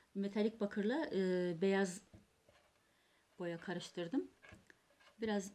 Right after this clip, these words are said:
e, koyu olmasındansa böyle bu renk daha güzel oldu sanki. E, şimdi ben, e, boyamızı, e,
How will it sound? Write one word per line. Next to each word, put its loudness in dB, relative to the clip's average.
e, -2
koyu 4
olmasındansa 4
böyle 2
bu -4
renk 0
daha -4
güzel 0
oldu -4
sanki. -6
E, -2
şimdi 0
ben, 0
e, 4
boyamızı, 2
e, -2